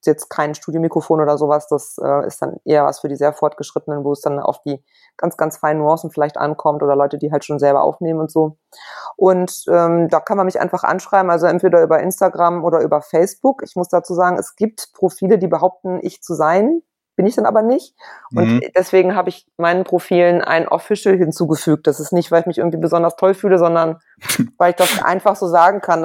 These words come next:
Speaker 1: Das mit Official bin ich und alles, was nicht Official ist, bin ich nicht. Das ist ganz
Speaker 2: Mhm.
Speaker 1: einfach. Ähm, und dann, ja, vereinbaren wir da was.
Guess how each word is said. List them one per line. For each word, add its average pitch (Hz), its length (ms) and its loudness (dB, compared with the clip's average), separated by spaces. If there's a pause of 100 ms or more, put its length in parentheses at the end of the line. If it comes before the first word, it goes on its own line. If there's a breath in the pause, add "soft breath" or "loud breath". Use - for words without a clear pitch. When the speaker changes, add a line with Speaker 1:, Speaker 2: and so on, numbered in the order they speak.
(120)
Speaker 1:
Das 170 140 0
mit 214 120 -2
Official 220 360 0
bin 180 160 2
ich - 240 2
und 185 80 0
alles, 185 240 0
was 185 120 2
nicht 208 160 0
Official 202 360 2
ist, 185 220 2
bin 185 120 2
ich 156 120 0
nicht. 131 280 -6 (280 loud breath)
Das 151 140 0
ist - 60 -8
ganz - 160 2
Speaker 2:
Mhm. - 60 0
Speaker 1:
einfach. - 340 -4 (600 loud breath)
Ähm, 156 540 0 (440 soft breath)
und - 160 -2
dann, 175 420 0 (200)
ja, 143 260 2
vereinbaren 143 560 0
wir 139 120 2
da 135 80 -2
was. 131 340 -4